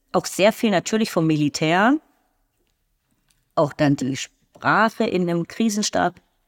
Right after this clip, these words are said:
kann auch sehr militärisch sein. Kann man so machen, kann man aber auch anders machen. So,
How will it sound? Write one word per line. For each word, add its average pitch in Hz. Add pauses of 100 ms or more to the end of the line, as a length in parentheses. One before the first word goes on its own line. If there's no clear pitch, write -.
(120)
kann 190
auch -
sehr 160
militärisch 165
sein. 247 (1400)
Kann 160
man 180
so 156
machen, 185
kann 175
man 180
aber 165
auch 151
anders 165
machen. - (840)
So, 143